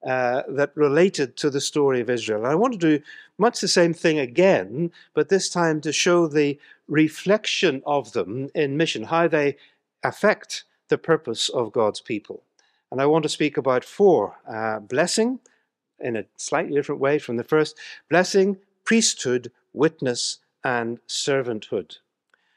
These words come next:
So here is the Old Testament Christian mission, and the first thing we want to think about is missional blessing. Now, when did the church begin? Well, some people say the church began on the day of Pentecost. Uh, I hope that at least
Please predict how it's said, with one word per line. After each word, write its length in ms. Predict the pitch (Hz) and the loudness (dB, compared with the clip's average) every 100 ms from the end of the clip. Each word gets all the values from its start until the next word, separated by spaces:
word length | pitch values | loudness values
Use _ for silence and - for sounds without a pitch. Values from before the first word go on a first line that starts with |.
| _ | _
So 180 | - 147 | -2 2
here 240 | 214 240 | 4 4
is 140 | 185 | 2
the 100 | 147 | 2
Old 180 | 170 220 | 4 4
Testament 460 | 190 147 - 123 120 | 2 -2 -2 -6 -2
Christian 360 | 135 - 123 | -4 -2 -4
mission, 300 | 113 110 113 117 | -2 -2 -4 -4
and 180 | 123 | -4
the 60 | 120 | -6
first 300 | - 196 190 | 0 0 2
thing 160 | 139 127 | -2 0
we 100 | 120 | 0
want 160 | 120 | -2
to 60 | 113 | -2
think 220 | 123 117 | -6 -6
about 300 | 107 107 104 _ - _ _ | -2 -2 -2 _ -20 _ _
is 180 | 127 104 | -2 -2
missional 560 | 117 117 123 110 107 - _ _ 101 | -4 -2 -4 -4 -6 -8 _ _ _
blessing. 480 | 110 117 107 113 90 _ _ _ _ _ _ _ _ _ _ _ _ _ _ _ _ - - - | -4 -4 -2 -6 -6 _ _ _ _ _ _ _ _ _ _ _ _ _ _ _ _ -20 -14 2
Now, 280 | 185 175 - | 4 4 0
when 260 | 247 190 233 | 0 2 4
did 120 | 226 | 4
the 100 | 175 | 2
church 480 | - 202 180 - - | 4 2 2 -2 -4
begin? 400 | 160 156 156 104 | 2 4 2 0
Well, 180 | 131 160 | -2 0
some 220 | 143 185 | 0 -2
people 240 | 180 151 143 | -2 -2 -2
say 200 | 156 143 | 0 0
the 80 | 131 | 0
church 320 | - 151 - | 0 -2 -2
began 320 | 135 127 127 | -2 0 0
on 80 | 123 | -2
the 60 | |
day 160 | 113 113 | 0 0
of 120 | 113 | 2
Pentecost. 640 | 202 214 208 120 180 - - - - - _ | 2 2 0 0 0 -2 -8 -18 -20 -20 _
Uh, 200 | 123 131 | -6 -2
I 120 | 127 | 0
hope 220 | 131 185 | 2 2
that 120 | 135 117 | 2 -4
at 100 | 135 | 0
least 320 | 202 196 | 0 0